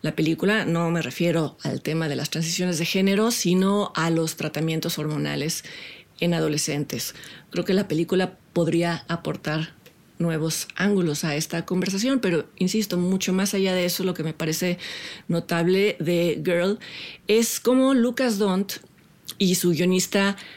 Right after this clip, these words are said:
Angelo Tixent dicen muchas cosas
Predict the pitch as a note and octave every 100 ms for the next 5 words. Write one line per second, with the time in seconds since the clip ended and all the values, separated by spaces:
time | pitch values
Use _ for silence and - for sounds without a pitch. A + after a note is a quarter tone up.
0 | - - - G3 G3+ G3+ G3+ G3 G3+ G3+
1 | G3 - - F#3+ F3+ B3+ - - - -
2 | B3+ C#4+ C#4 C#4 C#4 A#3+ - B3+ G#3+ F3
3 | -